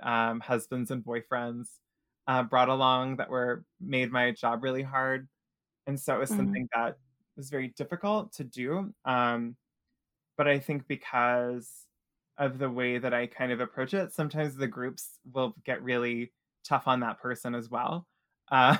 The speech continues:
Speaker 1: <laughs> and so it's, it really builds kind of a community space, I hope, uh, that when somebody's really a problem, that they'll get, like, stared down. And <laughs> it's, it's a tou-, it is tough, uh, with drinking
Speaker 2: Yeah.
Speaker 1: now.
Speaker 2: That is,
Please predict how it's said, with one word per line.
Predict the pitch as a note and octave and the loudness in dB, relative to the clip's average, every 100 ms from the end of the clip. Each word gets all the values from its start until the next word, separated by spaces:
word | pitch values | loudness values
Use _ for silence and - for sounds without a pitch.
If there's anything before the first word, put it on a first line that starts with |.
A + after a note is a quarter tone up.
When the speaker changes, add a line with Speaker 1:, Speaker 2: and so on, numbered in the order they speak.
| F#3+ | 4
Speaker 1:
<laughs> | - | 6
and | G3 | 6
so | - - F#3 | 4 6 8
it's, | D3+ D3+ - - - | 8 6 -6 -18 -2
it | D3+ | 2
really | D3+ D3 C#3+ | 4 6 4
builds | C3+ B2+ - | 4 2 0
kind | C#3 B2 | -2 -2
of | A#2 | -2
a | |
community | - C#3 A#2 A2+ A#2 | -8 -8 -6 -4 -6
space, | A2+ - A#2+ A#2 - | -10 -8 -8 -8 -6
I | C3 | -6
hope, | B2 B2 B2+ - _ _ _ _ C3+ | -4 -4 -4 -8 _ _ _ _ 6
uh, | B2+ | 6
that | A#2+ B2+ | 6 2
when | C3 | -2
somebody's | - B2 A#2+ A#2+ - | -2 0 2 0 -2
really | A#2+ A#2+ | -4 -4
a | |
problem, | A2+ - A#2 A#2+ F3+ E3+ | -6 -6 -6 0 2 2
that | B2 | -2
they'll | B2 | -4
get, | A2+ A#2 | -6 -6
like, | B2 A#2 | -8 -10
stared | - A#2+ A#2+ - | -14 -10 -10 -10
down. | - - - - _ _ _ _ | -14 -14 -14 -16 _ _ _ _
And | C3 A#2+ B2 - - - | 0 4 4 0 -6 0
<laughs> | E3 - - - _ _ _ _ - | 0 0 -12 -20 _ _ _ _ 4
it's, | F3+ F3+ - - _ | 4 4 -8 -14 _
it's | F3 G3 | -2 0
a | |
tou-, | A3 D#3+ - | 0 2 4
it | E3 | 6
is | D#3+ D3+ | 4 0
tough, | - - - - _ | -4 -8 -8 -14 _
uh, | C3+ B2 A#2+ | 0 4 6
with | A#2 A2+ | 4 0
drinking | B2 B2 G#3+ | -4 -2 0
Speaker 2:
Yeah. | F#3+ F#3 | 0 -2
Speaker 1:
now. | - _ _ _ _ _ _ _ _ _ _ _ _ | -6 _ _ _ _ _ _ _ _ _ _ _ _
Speaker 2:
That | G#3+ G#3 | 0 2
is, | G#3 | 0